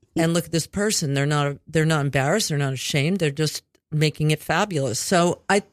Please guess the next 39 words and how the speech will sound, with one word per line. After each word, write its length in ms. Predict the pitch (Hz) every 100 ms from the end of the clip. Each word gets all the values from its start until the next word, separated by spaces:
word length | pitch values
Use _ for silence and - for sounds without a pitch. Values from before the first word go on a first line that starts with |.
| -
I 100 | 208
get 380 | 196 196 202 -
that. 180 | 139 123
I 120 | 160
get 240 | 160 175 -
that. 180 | 139 - - - - _ -
But 260 | 185 175 -
I'm 200 | 196 208
also, 600 | 220 233 240 208 196 185 -
I 100 | 254
don't, 300 | 403 359 - -
like, 240 | 208 202
I, 200 | 208 208 -
I 80 | 208
don't 100 | 233
wanna 140 | 269 277
be, 120 | 262
like, 260 | 196 165
negative 600 | 165 156 160 170 180 180
and 180 | 165 151
go, 240 | - 151 - _ -
go 180 | 165 160
backwards, 720 | 151 156 160 - 202 202 -
but 200 | - 170 -
I 80 | 180
do 380 | - 202 233
wanna 240 | 233 220 196
understand 840 | - 175 165 - - 196 185 180
what 140 | 156 160
Shona's 640 | - 160 160 160 147 - _ -
overcome, 960 | 170 160 160 - - - 240 180 147
because 420 | 165 160 170 160
I 120 | 175 175
think 400 | - 196 196 -
that's 280 | 190 -
really, 300 | 185 170 165
really, 420 | 160 165 156 156 - _ _ _ -
um, 500 | 156 151 147 143 - _ _ _ _ _ _ _ -
I, 220 | 160 175